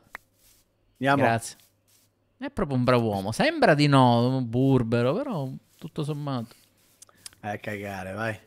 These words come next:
Speaker 2: E poi il bello che arriva, vediamo quanto ci sta. Io guardavo altrove.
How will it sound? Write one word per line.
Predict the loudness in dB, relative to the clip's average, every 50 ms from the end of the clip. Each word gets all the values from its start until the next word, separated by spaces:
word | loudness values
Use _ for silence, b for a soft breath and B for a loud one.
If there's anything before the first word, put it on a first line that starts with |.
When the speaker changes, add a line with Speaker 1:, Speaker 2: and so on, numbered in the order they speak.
| _ _ _ _ _ _ _ _ _ _
Speaker 2:
E | -12 -8 -2
poi | 2 2 2
il | 4
bello | 4 4 4 4 2
che | 4 4 6
arriva, | 6 6 6 4 2 4 6 6 6 6 6 4
vediamo | 2 2 4 4 4 6 6 4 4
quanto | 2 0 0 -2 -4 -6
ci | -8 -8 -8 -8
sta. | -10 -8 -6 -4 -2 -2 -2 -2
Io | 0 2 4
guardavo | 4 4 4 2 2 2 4 4 4
altrove. | 4 2 2 2 4 6 6 6 6 4 4 2 0 -2 _